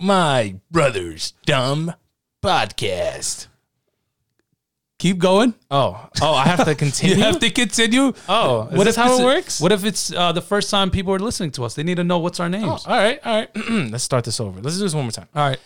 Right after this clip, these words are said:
Speaker 2: right. <clears throat> Three, two, one, go.
Speaker 1: Hey, you're here. We're live.
Speaker 2: We're not live.
Speaker 1: <sighs> Let's start this over. Go ahead.
Speaker 2: <laughs>
Speaker 1: Throw the numbers.
Speaker 2: Three, two, one.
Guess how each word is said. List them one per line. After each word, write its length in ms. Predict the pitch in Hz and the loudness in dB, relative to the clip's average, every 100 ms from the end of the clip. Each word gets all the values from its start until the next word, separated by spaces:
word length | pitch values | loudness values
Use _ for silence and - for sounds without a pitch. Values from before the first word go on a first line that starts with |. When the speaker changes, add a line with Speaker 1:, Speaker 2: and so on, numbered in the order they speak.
| - | -4
Speaker 2:
right. 340 | 226 190 139 | 0 2 0
<clears throat> 20 | |
Three, 340 | - 175 208 214 - | 0 0 0 -2 -2
two, 360 | 185 185 190 - | 2 2 0 -2
one, 300 | 156 139 117 | 0 0 -2
go. 320 | - 165 107 _ | -2 0 -2 _
Speaker 1:
Hey, 420 | 170 170 110 90 - _ _ _ | 2 2 0 -4 -16 _ _ _
you're 260 | 131 127 208 | 0 2 4
here. 440 | 190 165 135 127 127 _ _ _ 113 | 4 4 4 2 -4 _ _ _ -20
We're 260 | 110 123 151 | -4 2 2
live. 540 | 156 104 95 95 - _ _ _ - | 2 0 -2 -8 -14 _ _ _ -10
Speaker 2:
We're 140 | 131 | -6
not 180 | 143 135 | -4 -4
live. 320 | 113 113 - _ _ | -6 -8 -10 _ _
Speaker 1:
<sighs> 520 | - - - - - | -20 -18 -20 -20 -20
Let's 140 | - | -18
start 180 | - - | -16 -16
this 180 | - - - | -16 -16 -16
over. 180 | 90 - - | -20 -16 -6
Go 80 | 120 | -6
ahead. 180 | 104 | -6
Speaker 2:
<laughs> 760 | 87 - - - - - 113 107 - | -4 -6 -6 -10 -10 -12 -14 -16 -4
Speaker 1:
Throw 160 | 147 | -2
the 80 | 156 | 0
numbers. 460 | 131 110 87 - - _ | -2 -4 -6 -6 -8 _
Speaker 2:
Three, 320 | - 185 240 | -4 -2 -2
two, 360 | 226 185 233 240 | -2 0 0 -2
one. 480 | 208 247 247 135 | -2 0 0 -2